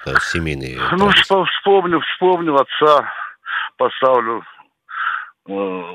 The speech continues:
Speaker 2: бутылочку, поставлю фотографию его и повспоминаю. Ну и отец, э, это матери, второй дед, он не воевал, он уже был старенький в это, э, во время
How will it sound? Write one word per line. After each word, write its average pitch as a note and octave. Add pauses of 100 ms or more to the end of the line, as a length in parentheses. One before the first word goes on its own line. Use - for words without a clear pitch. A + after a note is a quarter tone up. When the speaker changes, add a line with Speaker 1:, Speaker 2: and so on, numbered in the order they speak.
Speaker 2:
бутылочку, C3
поставлю G#2 (120)
фотографию G#2+
его F#2+ (800)
и C3
повспоминаю. G2+ (640)
Ну D#3
и B2 (160)
отец, B2 (260)
э, G#2+
это G2+
матери, A2 (460)
второй A#2
дед, G#2
он G2+ (240)
не A2
воевал, A2+
он F#2+
уже F#2
был F#2 (140)
старенький F#2+
в E2
это, E2
э, E2 (680)
во F2
время E2+